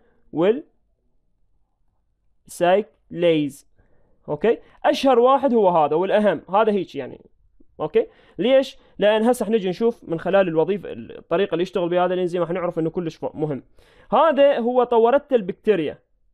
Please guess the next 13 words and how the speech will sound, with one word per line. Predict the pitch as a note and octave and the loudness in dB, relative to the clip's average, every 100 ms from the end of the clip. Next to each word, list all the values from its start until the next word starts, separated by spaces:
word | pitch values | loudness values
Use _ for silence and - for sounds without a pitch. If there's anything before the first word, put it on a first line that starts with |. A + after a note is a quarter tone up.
| - | -14
البكتيريا، | D3+ D#3+ - A3 F#3 A3+ - _ _ _ _ _ _ _ - | -8 -8 0 2 2 0 -6 _ _ _ _ _ _ _ -2
آه، | C#3+ C#3+ | 0 2
صن-، | - G#3 - | 0 -4 -2
س-، | F#3+ | -4
كونت | D#3 G#3+ G#3 A#3+ B3+ | 0 2 4 2 0
لك | B3 | 0
هذا | G#3+ A3+ | 2 2
الانزيم | G3 F3 D3+ D3 | 2 -2 -2 -4
اللي | C#3 G#3 A3 | -4 -6 -4
يكسر | - A3+ - C#4 | -2 -2 -2 -2
لك | C4 C4+ | -2 -2
الدواء | F3 A3 A3 | -4 0 0
مالتي. | E3 C3+ - | 0 -4 -8